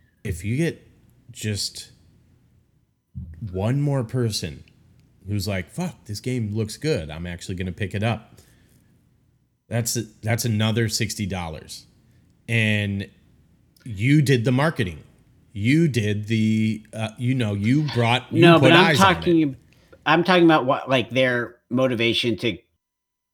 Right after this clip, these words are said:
Speaker 1: Keep
Speaker 2: like, how much is
Speaker 1: updating
Speaker 2: it
Speaker 1: it.
Speaker 2: costing them to, to pay these people to make sure it's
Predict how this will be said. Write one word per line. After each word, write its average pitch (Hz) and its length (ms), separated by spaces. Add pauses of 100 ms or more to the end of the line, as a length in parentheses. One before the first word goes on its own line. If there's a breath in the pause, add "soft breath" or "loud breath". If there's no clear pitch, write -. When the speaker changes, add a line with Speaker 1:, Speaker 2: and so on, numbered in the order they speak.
(200)
Speaker 1:
Keep 143 180
Speaker 2:
like, 170 180
how 147 80
much 113 180
is 170 60
Speaker 1:
updating - 40
Speaker 2:
it 135 60
Speaker 1:
it. - 60
Speaker 2:
costing 123 680
them 104 500
to, 104 200 (420)
to 107 160 (340)
pay 127 320
these 113 200
people 104 300
to 104 120
make 107 200
sure 117 220
it's - 300